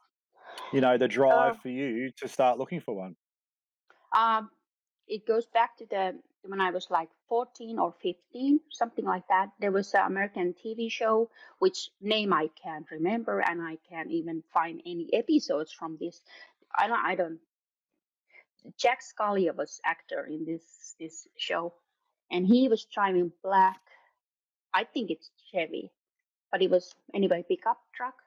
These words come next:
Speaker 2: and black one. And I was like, "That's the car I wanna have one day." And it took me for, like, forty years. <laughs>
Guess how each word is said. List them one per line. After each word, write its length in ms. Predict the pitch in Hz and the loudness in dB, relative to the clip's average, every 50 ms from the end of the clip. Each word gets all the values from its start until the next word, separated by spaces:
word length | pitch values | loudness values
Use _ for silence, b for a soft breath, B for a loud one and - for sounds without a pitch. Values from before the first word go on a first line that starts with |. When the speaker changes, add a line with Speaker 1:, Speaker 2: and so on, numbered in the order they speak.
| _ _ _ | _ _ _
Speaker 2:
and 180 | - 180 180 - | -12 -12 -10 -8
black 220 | 208 214 220 - | -10 -10 -10 -10
one. 240 | 233 233 240 254 - - | -12 -12 -12 -12 -10 -4
And 100 | 202 202 | -2 0
I 80 | 202 | 0
was 160 | 190 202 202 | 0 0 2
like, 260 | - 196 185 185 190 - _ _ _ _ _ _ _ _ _ _ _ _ _ _ _ _ _ _ - | 2 4 4 4 2 0 _ _ _ _ _ _ _ _ _ _ _ _ _ _ _ _ _ _ 0
"That's 380 | - 220 214 214 214 - - - - | 2 4 4 2 0 -2 -8 -8 -8
the 80 | 190 185 | -10 -6
car 320 | - - 196 190 185 175 | -2 0 2 2 2 0
I 120 | 170 170 | -2 -6
wanna 240 | 180 175 175 175 175 | -8 -10 -10 -12 -12
have 180 | 165 175 175 180 _ | -12 -14 -18 -16 _
one 220 | 180 180 180 170 | -14 -12 -10 -10
day." 240 | 165 170 180 185 - _ _ _ _ _ _ _ _ _ _ _ _ _ _ _ _ _ _ _ _ - | -12 -14 -16 -18 -20 _ _ _ _ _ _ _ _ _ _ _ _ _ _ _ _ _ _ _ _ -2
And 120 | 220 220 | 0 0
it 120 | 233 247 - | 0 2 2
took 200 | - 269 254 - | 0 0 2 4
me 180 | 254 240 240 | 4 4 4
for, 320 | 233 - 214 214 208 202 196 | 2 -2 0 0 2 4 4
like, 260 | 190 185 180 185 190 _ _ | 4 4 4 2 0 _ _
forty 220 | - 214 208 208 208 | -6 -2 -2 0 0
years. 580 | 202 175 180 180 170 160 - 285 - 349 - 622 | -2 -2 0 2 2 4 2 2 0 -2 -4 -6
<laughs> 40 | 659 | -6